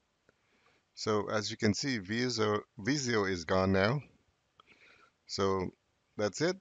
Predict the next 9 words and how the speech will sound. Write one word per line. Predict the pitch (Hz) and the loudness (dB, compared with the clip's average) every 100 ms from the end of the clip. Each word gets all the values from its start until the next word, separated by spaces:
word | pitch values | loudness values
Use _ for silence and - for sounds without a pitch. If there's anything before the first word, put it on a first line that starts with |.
| _ - | _ -6
So | - | 0
I | 107 | 2
still | - 120 113 | 0 -2 0
have | 113 | 2
my | 110 110 104 | 4 4 4
Office | 107 - 110 | 2 0 -8
three | - 110 | -6 -6
sixty-five. | 110 - - - 135 170 - _ _ _ _ _ _ _ _ _ _ _ _ - _ _ _ - | -6 -8 -8 -2 0 0 -4 _ _ _ _ _ _ _ _ _ _ _ _ -20 _ _ _ -12
Again, | 95 110 127 151 | 2 6 6 4